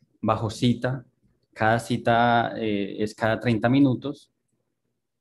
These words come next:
Entonces, en este, en este caso, los, los pacientes llegaban con aleatoriedad. Eso quiere decir que no siempre llegaban puntualmente la cita cuando tenían, la tenían definida.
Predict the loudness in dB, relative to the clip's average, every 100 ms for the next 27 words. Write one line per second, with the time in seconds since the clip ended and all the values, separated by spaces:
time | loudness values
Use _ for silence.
0 | _ _ _ _ _ _ -6 -4 0 2
1 | 2 2 0 0 0 0 0 -2 -4 2
2 | 0 2 -2 0 -2 -4 -2 -2 -4 -10
3 | -4 -2 0 -2 0 -2 -2 -6 -6 -16
4 | -4 0 2 4 4 2 0 -2 -4 -2
5 | 0 0 0 0 -2 0 0 0 -4 -14
6 | -12 -6 -4 -4 -6 -10 -4 -2 -2 -4
7 | -4 -2 0 2 2 2 0 -2 -4 0
8 | 0 0 0 -2 -4 -4 -6 -4 -4 -4
9 | -4 -2 -2 -2 -2 0 0 0 -2 -8
10 | _ _ _ -6 -2 0 2 2 0 2
11 | 2 2 -2